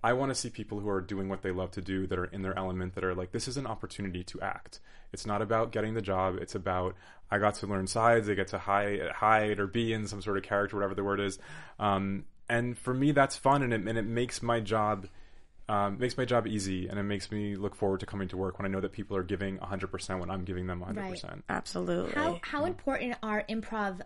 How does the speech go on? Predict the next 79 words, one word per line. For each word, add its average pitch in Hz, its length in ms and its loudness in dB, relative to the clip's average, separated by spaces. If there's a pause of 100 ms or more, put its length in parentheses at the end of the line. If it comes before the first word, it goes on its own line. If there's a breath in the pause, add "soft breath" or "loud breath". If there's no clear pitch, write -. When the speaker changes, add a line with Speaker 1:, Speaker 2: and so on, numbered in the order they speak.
Speaker 2:
uh, 185 180 -8
skills? - 500 -4 (840 soft breath)
And 233 140 0
do 240 80 0
you 240 80 8
ever 233 260 6
utilize 214 540 2
them 196 140 0
and 196 100 -2
say, 196 240 2
you 214 80 -2
know, 196 120 -2
"Go 208 120 -2
off 202 180 -2
the 208 60 -8
script 202 280 -4
for 202 80 -8
a - 20 -4
minute"? 190 360 -4
Like, - 120 -14
Speaker 3:
For 220 160 10
auditioning? 226 640 8
Speaker 2:
Yeah. - 160 2 (240)
Speaker 1:
That's 214 100 2
Speaker 2:
And - 0 -
Speaker 1:
a 294 100 6
Speaker 2:
just - 100 8
Speaker 1:
good 370 80 4
Speaker 2:
in 311 40 8
Speaker 1:
question, - 0 -
Speaker 2:
general, 294 280 6
Speaker 1:
yeah. 320 40 4
Speaker 2:
so 302 160 2
just 330 220 0
to 320 80 2
know 285 140 4
that 247 100 4
they 247 100 8
can 254 140 0
handle 233 440 0
if 220 120 -6
something 226 260 -2
gets 220 220 -2
changed 226 340 -2
quickly. 226 380 -4
And 180 160 -4
Speaker 3:
And 196 100 4
then 190 80 6
they 185 100 10
can 175 220 4
deal 190 180 6
with - 100 -2
it, - 80 0
yeah. - 80 0
Speaker 2:
Yeah. 180 80 8
Speaker 1:
Yeah, 175 120 8
more 196 300 6
so 202 480 6
in, 147 560 4 (320 loud breath)
in 131 160 2
comedy, 127 420 6
I 135 40 8
would 139 120 6
say, 139 240 4
than 120 180 2
in 104 100 2
drama. 104 340 6
Speaker 2:
Yeah. 110 60 2
Speaker 1:
In 113 60 0
drama, 117 240 6
they 113 100 6
really 107 160 6
want 104 160 2
them 104 100 -4
to 95 40 -2
stick - 200 -2
to 95 60 -8
the 92 80 -4
script. - 420 0